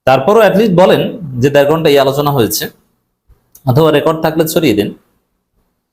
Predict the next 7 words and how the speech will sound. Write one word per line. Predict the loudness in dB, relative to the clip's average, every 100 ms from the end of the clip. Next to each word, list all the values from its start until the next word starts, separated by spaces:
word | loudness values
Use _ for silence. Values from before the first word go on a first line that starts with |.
| _ _ _ _ _
যেহেতু | 0 2 2
এগুলো | 2 2
নিয়ে | 2
ধোঁয়াশা, | 2 2 2 0 -2
বলতে | -2 -2 -2
পারছেন | -2 -4 -6
না | -2 -4 -4